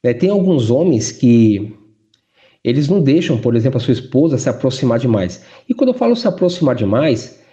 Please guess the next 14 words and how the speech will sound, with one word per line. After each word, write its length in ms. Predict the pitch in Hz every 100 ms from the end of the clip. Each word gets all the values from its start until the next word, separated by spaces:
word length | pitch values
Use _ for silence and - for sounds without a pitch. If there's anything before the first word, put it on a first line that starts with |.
| _ _
é 600 | 139 139 135 131 - - - _ _ _ -
invadir, 720 | 196 196 185 123 165 233 254
não 200 | 180 302
a 40 |
privacidade 640 | 311 247 208 202 175 147 139
dele, 200 | 110 117
mas 200 | 127 127
a 220 | - -
individualidade 1200 | 190 226 196 208 190 175 170 190 180 123 135 139 117
dele. 420 | 92 - - _ _ _ _ _ _ _ _ _
Porque 200 | 160 160
eu 40 | 202
sempre 280 | 220 226
falo, 460 | - 123 98 95 -